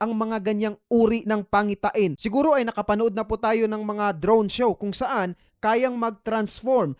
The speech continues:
ng mga pinagsamang drone sa kakaibang forma. At yung shape po na hexagon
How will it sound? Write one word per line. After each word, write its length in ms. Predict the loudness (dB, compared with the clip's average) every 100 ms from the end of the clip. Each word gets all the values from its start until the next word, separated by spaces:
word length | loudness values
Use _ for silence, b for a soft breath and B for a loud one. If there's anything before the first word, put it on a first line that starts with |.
| b
ng 180 | -4 -2
mga 280 | 0 -2 -2
pinagsamang 720 | -4 -6 -6 -4 -2 -2 -4
drone 240 | 0 2 2
sa 160 | -4
kakaibang 480 | -6 -6 -4 -2 -4 0
forma. 480 | 2 2 2 -2 0
At 240 | -2 0
yung 160 | -2 -2
shape 400 | 0 0 0 4
po 160 | 4
na 160 | 6 0
hexagon 720 | 0 -4 -4 -4 -2 -4 -8